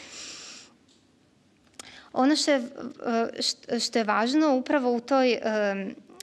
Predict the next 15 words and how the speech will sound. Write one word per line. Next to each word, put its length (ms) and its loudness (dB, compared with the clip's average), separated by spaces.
e, 500 -4
u 40 -8
tom 200 2
pokušaju 540 2
razvrstavanja, 1080 -2
e, 180 -4
kontrole 560 4
radne 360 0
snage, 560 -2
e, 340 2
određivanje 580 2
toga 220 2
što 140 -2
će 100 -4
spadat 560 0